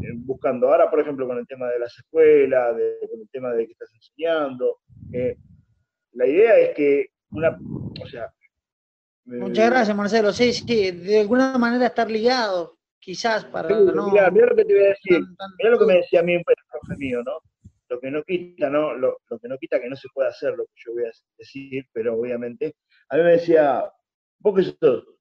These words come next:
Speaker 1: Marcelo Domínguez. Marcelo Domínguez, campeón del mundo, tu nombre tiene que estar vinculado al deporte. Tu nombre tiene que estar vinculado a un gimnasio.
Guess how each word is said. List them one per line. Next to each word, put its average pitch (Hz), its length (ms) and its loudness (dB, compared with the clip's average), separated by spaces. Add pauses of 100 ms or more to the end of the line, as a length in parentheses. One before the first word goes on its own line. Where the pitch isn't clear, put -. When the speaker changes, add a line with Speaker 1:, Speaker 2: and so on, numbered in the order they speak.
(180)
Speaker 1:
Marcelo 180 340 -2
Domínguez. 180 480 0 (400)
Marcelo 220 400 0
Domínguez, 190 380 0
campeón 170 280 2
del 202 120 0
mundo, 170 640 0 (140)
tu 208 100 2
nombre 247 220 0
tiene 202 280 -2
que 180 100 0
estar 214 400 2 (200)
vinculado 214 720 -4 (800)
al 143 120 -8
deporte. 147 640 -2 (460)
Tu 165 80 -10
nombre 220 240 -2
tiene 202 160 -2
que 185 60 2
estar 190 200 -2
vinculado 202 800 -2 (800)
a 165 60 -2
un 170 120 0
gimnasio. 156 720 -6